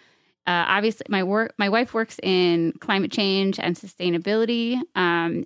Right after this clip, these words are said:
and sh-, so that's, like, her mission in life. I think she's essentially a superhero doing the work to, like, make up the planet livable for our, our children's children's children, or really just, like, our children, to be honest, because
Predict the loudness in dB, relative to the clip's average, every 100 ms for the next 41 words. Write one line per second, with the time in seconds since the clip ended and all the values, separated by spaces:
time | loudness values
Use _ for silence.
0 | -4 0 0 0 -4 -6 -8 -8 -10 _
1 | _ _ _ _ _ _ _ -6 -2 -2
2 | -2 -6 -2 2 4 2 2 4 4 2
3 | 0 -4 -4 -6 -8 -10 -20 _ -12 -2
4 | 2 2 2 0 0 -2 -4 -2 0 2
5 | 2 0 0 2 2 0 -2 -4 -16 -20
6 | -20 -20 -2 0 0 -2 -4 2 2 2
7 | -2 -10 _ -8 _ -4 0 2 4 2
8 | 0 -2 0 -2 0 -2 -2 0 0 0
9 | 0 0 -2 -6 0 0 2 0 0 -4
10 | -2 0 0 0 -2 -6 -6 -4 -2 -4
11 | -4 -10 -14 -2 -2 2 0 2 -2 -6
12 | -4 -2 0 0 0 0 2 0 0 -2
13 | 0 2 0 -2 -8 -6 -2 -2 -4